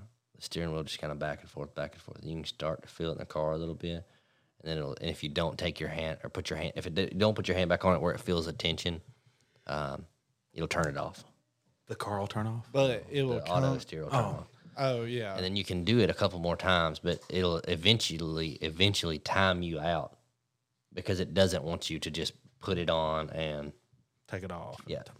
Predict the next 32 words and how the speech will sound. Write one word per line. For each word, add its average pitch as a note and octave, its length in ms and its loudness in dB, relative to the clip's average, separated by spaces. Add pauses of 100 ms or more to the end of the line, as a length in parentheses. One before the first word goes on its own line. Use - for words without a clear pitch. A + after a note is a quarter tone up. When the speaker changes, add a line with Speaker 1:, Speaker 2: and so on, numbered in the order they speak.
(200)
Speaker 3:
No. D#3+ 220 4
Speaker 1:
Uh, - 20 4
well, G2+ 180 4
and F#2+ 80 -2
it G#2+ 60 -2
doesn't A#2+ 220 4
want A2 160 2
you G2 80 0
to F2+ 40 -2
just F#2 160 -2
put F#2+ 120 0
it F2 100 0
on F#2 220 4
and E2+ 100 -4
<clears throat> G2 200 -2
ignore F2+ 280 -8
it. - 60 -14 (360)
Speaker 3:
I D#3+ 140 4
thought C#3+ 480 2
it C3 140 -2
w-, A#2 240 -6 (100)
wouldn't B2 380 -4
just A2 240 -6
turn A2 260 -6
off. G#2+ 320 -4
I A#2+ 140 0
thought B2+ 280 2
it A2+ 160 0
would, G#2+ 240 -6
like, G2+ 320 -4
warn B2 440 -6
you, A#2 360 -6